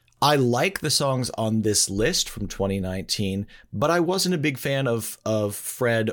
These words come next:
or Flip, which came out at that time. There's a few songs on there that I liked. But then all the stuff in the latter half of this that I'm like, "God, this is hard to listen to,"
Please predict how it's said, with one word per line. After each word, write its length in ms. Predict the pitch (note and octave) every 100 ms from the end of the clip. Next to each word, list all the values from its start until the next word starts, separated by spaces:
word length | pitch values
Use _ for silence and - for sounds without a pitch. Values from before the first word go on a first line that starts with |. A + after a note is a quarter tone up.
| -
or 280 | G#2 G2+
Flip, 440 | F#2 - A2+ A#2+ -
which 220 | G#2 -
came 240 | - G#2+ G#2
out 180 | C3+ A#2+
at 100 | -
that 160 | D2+ -
time. 120 | -
There's 160 | F4+
a 40 | -
few 160 | - A#2+
songs 360 | G#2 F2 F#2
on 160 | F#2+ E2
there 140 | D2+
that 140 | - -
I 80 |
liked. 360 | A1 - - - - - - - -
But 280 | G#2 D#3 A#2+
then 500 | G3 A#3+ C#3 C3 C3+ _ _ _ _
all 300 | - D#3 A3
the 100 | G3+
stuff 360 | D#3+ - D#3+ D#3
in 80 | C3+
the 80 | A2
latter 400 | G#2+ G#2+ C3 A#2
half 300 | A2 G#2+ G#2
of 120 | G#2
this 200 | A2 G2
that 100 | G#2+
I'm 120 | A2
like, 300 | G#2+ G2 -
"God, 340 | - C3+ D#3 G#2+
this 200 | A2+ -
is 140 | G2+
hard 640 | - - A#2+ C3 C#3+ B2+ -
to 140 | A#2
listen 400 | G2+ A#2 - B2+
to," 320 | - F2+ E2+